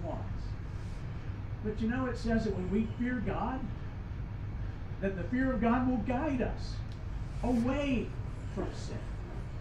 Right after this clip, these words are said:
And we would all believe that we would be better off if we are guided away from sin. Think about some of the people that we have as examples of that. Abraham.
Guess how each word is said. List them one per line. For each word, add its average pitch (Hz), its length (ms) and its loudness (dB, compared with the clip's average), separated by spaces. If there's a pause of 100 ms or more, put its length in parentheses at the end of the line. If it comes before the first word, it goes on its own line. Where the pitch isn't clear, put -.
(140)
And 214 140 6
we 226 100 10
would 196 160 10
all 240 200 4
believe 202 300 6
that 214 140 4
we 220 80 8
would 214 160 6
be 196 100 6
better 214 400 2
off 185 300 0 (100)
if 185 160 0
we 196 140 2
are 202 80 4
guided 202 460 4 (420)
away 190 500 2 (320)
from 233 200 0
sin. 254 460 -2 (1900)
Think 240 140 2
about 220 200 2
some 214 160 2
of 202 60 4
the 196 80 0
people 226 320 6
that 160 120 -2
we 160 100 -4
have 202 320 2
as - 220 -2
examples 180 460 0
of 143 80 -4
that. - 100 -4 (1200)
Abraham. 254 480 0